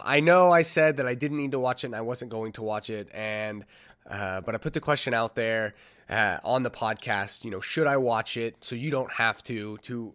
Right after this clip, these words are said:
to see if I'm right and explain it. And guess what?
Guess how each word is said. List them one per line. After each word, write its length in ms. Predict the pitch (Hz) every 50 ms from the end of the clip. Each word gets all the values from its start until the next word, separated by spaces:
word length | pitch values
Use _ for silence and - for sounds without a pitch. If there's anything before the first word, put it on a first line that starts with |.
| _ -
to 140 | - 139
see 240 | 131 - - 156 147
if 100 | 135 -
I'm 180 | 135 131 131 127
right 220 | 117 110 113 113
and 100 | 113 127
explain 380 | 123 - - - 185 175 156 123
it. 140 | 101 - - - - - - - - _ _ _ _ -
And 160 | - 135 135
guess 260 | 147 147 147 - -
what? 260 | 139 127 104 87 -